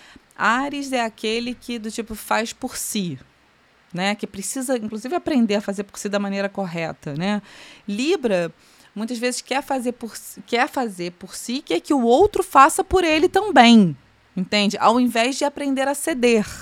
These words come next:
que é a grande meta de Libra. Então, por exemplo, esse, essa matemática que a gente tá narrando aqui, que é uma matemática até que ponto eu tenho que ser eu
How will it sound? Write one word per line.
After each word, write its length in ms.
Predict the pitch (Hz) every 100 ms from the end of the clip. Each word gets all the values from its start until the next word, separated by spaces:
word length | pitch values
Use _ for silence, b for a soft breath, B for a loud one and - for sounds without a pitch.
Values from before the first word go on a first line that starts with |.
| - -
que 200 | 226 202
é 80 |
a 100 | 214
grande 360 | 269 247 226 240
meta 320 | 185 180 175
de 120 | 165
Libra. 420 | 170 156 135 139 147 _ _ _ B B B B B 247 202
Então, 300 | 220 294 427
por 120 | 427
exemplo, 500 | 370 240 208 214 - -
esse, 300 | 208 311 -
essa 300 | 208 240 -
matemática 640 | 269 233 214 185 185 190 196
que 80 | 185
a 40 |
gente 220 | 185 180
tá 120 | -
narrando 400 | 180 170 165 165 156
aqui, 220 | - 196
que 160 | -
é 40 | 190
uma 160 | 214
matemática 560 | 220 214 190 175 170 -
até 180 | 170 208
que 140 | 226
ponto 320 | - 202 196
eu 60 | 185
tenho 220 | - 196
que 100 | 190
ser 200 | 196 - 180
eu 420 | 170 175 165 143